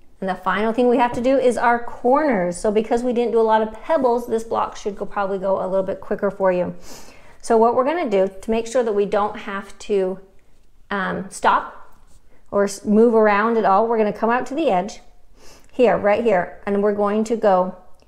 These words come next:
in, and then we're gonna go up and then down. Now we're gonna go around the outside, and then we're gonna go up, down, around the outside, around the top,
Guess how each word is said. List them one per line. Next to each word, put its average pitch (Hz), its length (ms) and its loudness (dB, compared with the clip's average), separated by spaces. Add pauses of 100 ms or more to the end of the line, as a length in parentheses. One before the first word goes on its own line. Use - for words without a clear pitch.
(300)
in, 233 360 2 (440)
and 220 100 0
then 220 80 2
we're 220 80 4
gonna 208 160 2
go 202 140 2
up - 520 -2 (320)
and 208 80 -2
then 208 140 0
down. 185 300 -2 (400)
Now 190 160 2
we're 202 60 4
gonna 202 120 0
go 196 60 4
around 185 160 2
the 185 120 2
outside, 208 300 0
and 180 100 -2
then 185 60 -4
we're 190 80 -2
gonna 185 140 -2
go - 160 -2
up, - 420 0 (100)
down, 190 380 -2 (420)
around 190 300 -2
the 196 100 0
outside, 254 520 -2 (240)
around 196 280 -4
the 190 100 -2
top, - 480 -2